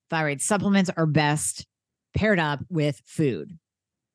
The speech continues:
I have taken supplements on an empty stomach, and sometimes I can handle it, and sometimes I'm like, "Why did I do that?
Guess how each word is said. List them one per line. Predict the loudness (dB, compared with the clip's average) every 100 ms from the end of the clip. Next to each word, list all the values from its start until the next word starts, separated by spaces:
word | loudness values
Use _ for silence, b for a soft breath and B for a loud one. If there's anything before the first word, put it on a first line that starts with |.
| _ _ _ _ -2
I | 2
have | 2
taken | 4 2 2 0
supplements | -2 -4 -4 -2
on | -2
an | -2
empty | -4 -6
stomach, | -2 0 0
and | -2 -2
sometimes | -2 -2 -2 -2
I |
can | -2 -4
handle | -2 0 2
it, | 0
and | -2
sometimes | -2 -2 -2 -2
I'm | -4
like, | -4 -8
"Why | -10 -6 -6 -6 -8 -8 -8
did | -4 -4
I | -4 -10
do | 0 2 2
that? | 0 -8 -16 -16 -16